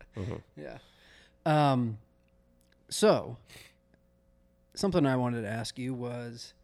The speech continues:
Speaker 2: you got one, I got one, the Whoop.
Speaker 1: Okay.
Speaker 2: You were one of the first, you were an
Speaker 1: I was
Speaker 2: early
Speaker 1: early,
Speaker 2: adopter.
Speaker 1: yes.
Speaker 2: Early.
Speaker 1: Early.
Speaker 2: 'Cause I know Celine's had it for a while, but you had it, like, a year or two prior than that.
Speaker 1: Uh, I've had mine for about four years now.
Speaker 2: Wow.
Speaker 1: Four, yeah,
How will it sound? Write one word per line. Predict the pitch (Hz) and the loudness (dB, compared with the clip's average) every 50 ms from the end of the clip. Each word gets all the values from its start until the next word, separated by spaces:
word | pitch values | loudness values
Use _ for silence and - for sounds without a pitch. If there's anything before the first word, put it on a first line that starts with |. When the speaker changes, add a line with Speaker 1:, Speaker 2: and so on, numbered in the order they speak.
| _ - _ _ _ _ _ _ _ _ _ _ _ _ _ _ | _ -20 _ _ _ _ _ _ _ _ _ _ _ _ _ _
Speaker 2:
you | - 147 156 147 | -6 -2 0 0
got | 143 135 | 2 2
one, | 139 139 143 151 156 - | 4 4 4 4 2 0
I | 120 127 127 | 0 0 0
got | 123 120 113 | 2 0 0
one, | 107 117 117 131 156 165 190 196 | -2 -2 -4 -4 -4 -6 -8 -8
the | 139 120 | -6 -4
Whoop. | 113 120 117 - - - - - - - - - - - | -2 -2 -2 -2 -6 -12 -20 -20 -20 -20 -20 -16 -10 -10
Speaker 1:
Okay. | 95 - 92 92 - - | -6 -2 -2 -2 -2 0
Speaker 2:
You | - 170 208 | 4 6 8
were | 202 151 | 8 8
one | 131 131 127 | 8 6 4
of | 120 | 2
the | 113 117 - - _ _ _ _ _ _ _ _ _ _ - | -2 -4 -10 -12 _ _ _ _ _ _ _ _ _ _ -2
first, | - 135 165 185 175 - - - - - - - - - _ _ _ | 4 6 8 8 8 6 4 -2 -6 -6 -8 -8 -14 -20 _ _ _
you | - 170 202 | 2 6 8
were | 180 135 123 | 8 8 8
an | 127 - | 6 4
Speaker 1:
I | 95 98 | 8 12
was | 160 175 | 12 12
Speaker 2:
early | 196 208 190 170 143 | 12 12 12 12 12
Speaker 1:
early, | 107 107 101 95 90 82 80 | 12 12 10 10 8 6 4
Speaker 2:
adopter. | 78 - - - - | 2 0 -2 -4 -2
Speaker 1:
yes. | 95 87 87 156 | 0 2 6 10
Speaker 2:
Early. | 143 156 156 156 156 156 156 151 135 117 - 69 78 - - | 12 12 12 12 12 12 12 10 8 6 4 -2 -6 -6 -2
Speaker 1:
Early. | 101 98 92 85 82 82 - - - _ _ - | 2 4 4 4 2 -2 -6 -10 -20 _ _ 6
Speaker 2:
'Cause | - 170 156 151 | 8 10 10 10
I | 180 196 | 8 6
know | 208 202 180 | 6 6 6
Celine's | 147 - 147 139 170 240 262 170 | 4 4 4 2 4 4 4 4
had | 143 127 | 2 2
it | 113 - | 0 -2
for | - 101 | -4 -4
a | 110 113 | -4 -2
while, | 110 123 131 147 156 143 120 | 0 2 4 6 6 6 6
but | 113 113 - | 4 0 -2
you | 151 202 | 0 0
had | 190 185 147 | 2 2 0
it, | 175 131 | -2 -4
like, | 123 127 - 127 | -6 -6 -4 -4
a | |
year | 117 123 147 165 | -2 2 2 2
or | 160 | 2
two | - 190 175 | 4 2 2
prior | - 185 185 190 | 2 2 2 2
than | 196 185 180 | 2 0 0
that. | 175 214 247 - - - | -2 -2 -4 -6 -4 -2
Speaker 1:
Uh, | 95 | 0
I've | 104 104 95 104 - | 2 2 2 0 2
had | - 117 113 110 | 4 4 6 6
mine | 113 107 | 6 4
for | 98 - 104 | 4 2 0
about | 90 87 87 - - | 2 2 2 0 0
four | - - 95 90 | -2 -4 -2 -2
years | 87 85 90 92 - | -2 -4 -6 -8 -8
now. | - - - - - | -10 -10 -12 -10 -4
Speaker 2:
Wow. | 123 117 117 120 | 0 2 4 4
Speaker 1:
Four, | 127 135 135 131 131 - - - _ _ _ - | 4 4 4 2 0 -2 -6 -14 _ _ _ 0
yeah, | 117 117 113 104 95 113 | 4 6 6 4 4 -2